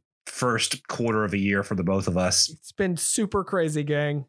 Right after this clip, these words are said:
Speaker 2: Super crazy. You're just, uh, I'm,
Speaker 1: It's n-,
Speaker 2: I'm just
Speaker 1: it's,
Speaker 2: glad
Speaker 1: it's
Speaker 2: we're
Speaker 1: n-,
Speaker 2: still
Speaker 1: it's
Speaker 2: putting
Speaker 1: not
Speaker 2: out
Speaker 1: letting
Speaker 2: episodes.
Speaker 1: up anytime soon for me. <laughs> Um,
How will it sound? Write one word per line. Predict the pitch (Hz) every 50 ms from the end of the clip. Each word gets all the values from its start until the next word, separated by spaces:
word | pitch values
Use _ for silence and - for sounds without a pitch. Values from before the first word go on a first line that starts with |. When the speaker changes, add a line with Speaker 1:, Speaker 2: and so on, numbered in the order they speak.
| _
Speaker 2:
Super | - - - 196 190 190 165
crazy. | - 165 156 151 151 147 151 151
You're | 143 156 160
just, | 165 175 160 160 -
uh, | - 165 160 -
I'm, | 170 175
Speaker 1:
It's | 175 -
n-, | - -
Speaker 2:
I'm | 165 175 190 180
just | 185 180 -
Speaker 1:
it's, | -
Speaker 2:
glad | 175 175 175 170
Speaker 1:
it's | 170 165 147
Speaker 2:
we're | 151
Speaker 1:
n-, | 147
Speaker 2:
still | 151 147
Speaker 1:
it's | 147 - -
Speaker 2:
putting | - 143 139
Speaker 1:
not | 160 156
Speaker 2:
out | 156
Speaker 1:
letting | 156 135 127
Speaker 2:
episodes. | 127 123 - 143
Speaker 1:
up | 143 147
anytime | - - 135 117 113
soon | 110 - 131 127 120
for | - - 117
me. | 101 - - - - 175 - - - - - - - _ -
<laughs> | 277 - - - 381
Um, | - 151 151 147 - - - 143